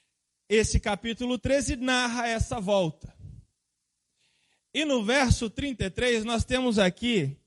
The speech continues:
algo muito precioso. Os israelitas que foram na terra disseram que lá viram gigantes,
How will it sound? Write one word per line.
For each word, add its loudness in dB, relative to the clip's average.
algo 2
muito 2
precioso. -2
Os 4
israelitas 2
que -2
foram 2
na 0
terra 0
disseram 0
que -4
lá 4
viram 0
gigantes, 0